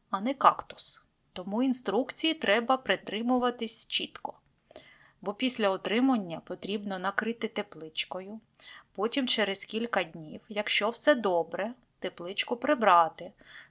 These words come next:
та рослину розмістити під лампу або на вікно на сонце. Не бризкати, не пересаджувати, не те, не се.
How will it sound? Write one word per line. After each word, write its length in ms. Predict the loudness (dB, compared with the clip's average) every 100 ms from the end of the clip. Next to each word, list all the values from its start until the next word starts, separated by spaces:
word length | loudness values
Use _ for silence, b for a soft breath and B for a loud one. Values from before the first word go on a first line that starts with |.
| 0
та 140 | 2
рослину 540 | 2 -2 0 4 4
розмістити 640 | 4 0 -4 -6 -6 -6 -6
під 220 | -10 -10
лампу 580 | -2 4 4 4 0 2
або 300 | 0 0 0
на 140 | 0 -4
вікно 380 | -8 -6 -2
на 140 | -2 -2
сонце. 580 | -6 -8 -10 -12 -14 -14 _ _ _ -20 -4
Не 120 | -2
бризкати, 760 | 0 -2 -4 -2 -2 -2 -6 -8 B B B -6
не 200 | -2 4
пересаджувати, 1200 | 6 6 6 6 6 4 -2 0 0 -2 -8 -10
не 320 | -10 2 4
те, 440 | 4 2 2 2 0
не 260 | 0 2 2
се. 440 | 0 0 -2 -2